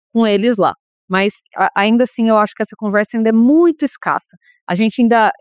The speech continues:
é muito longe do consumidor na, na ponta final, né? E acho que é um pouco por isso que a gente vai falar hoje, né, Divino?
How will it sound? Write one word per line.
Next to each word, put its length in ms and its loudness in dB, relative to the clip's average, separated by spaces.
é 80 4
muito 380 2
longe 420 2
do 120 -2
consumidor 640 -2
na, 240 0
na 140 0
ponta 560 0
final, 400 -2
né? 240 -2
E 120 -2
acho 200 0
que 100 -4
é 140 2
um 160 2
pouco 240 -2
por 240 0
isso 220 -2
que 80 0
a 40 2
gente 160 -2
vai 140 0
falar 300 0
hoje, 240 0
né, 140 0
Divino? 300 -2